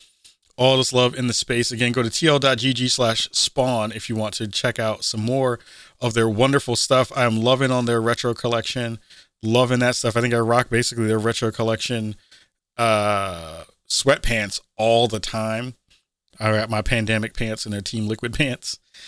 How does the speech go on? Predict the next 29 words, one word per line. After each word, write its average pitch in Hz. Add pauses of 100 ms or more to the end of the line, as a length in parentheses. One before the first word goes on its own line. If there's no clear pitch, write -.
(380)
uh, 104
because 107
they're 104
so 107
damn 104
good. 107 (680)
So 127
please 143
remember 131
to 123
go 127
to 120
T 151
L 139
dot 127
G 123
G 120
slash 117
spawn, 147 (540)
uh, 143
if 127
you 127
wanna 127
go 123
check 127
out 120
more 113
stuff -
that 113